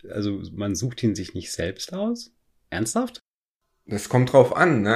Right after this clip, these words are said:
Speaker 2: Also ich sag mal so, wer ihn se-, selber ausgesucht hat, ist Erfolgsfan. Sorry. Also keiner wird sich einen Verein freiwillig aussuchen, der scheiße ist.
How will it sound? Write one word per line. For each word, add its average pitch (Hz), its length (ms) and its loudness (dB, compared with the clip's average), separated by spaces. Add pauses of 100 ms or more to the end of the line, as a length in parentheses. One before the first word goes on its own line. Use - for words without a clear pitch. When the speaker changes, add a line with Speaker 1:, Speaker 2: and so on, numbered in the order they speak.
Speaker 2:
Also 110 300 2
ich 113 80 2
sag 127 100 6
mal 123 100 6
so, 131 160 4
wer 117 120 6
ihn 107 80 4
se-, 107 200 6
selber 104 360 6
ausgesucht 123 480 2
hat, 123 100 6
ist 120 140 -2
Erfolgsfan. 120 560 4 (200)
Sorry. 117 320 8 (600)
Also 113 420 6 (240)
keiner 147 280 10
wird 147 120 6
sich 147 80 8
einen 131 80 6
Verein 127 320 8
freiwillig 143 380 6
aussuchen, 139 340 4
der 123 100 4
scheiße - 380 2
ist. 143 380 0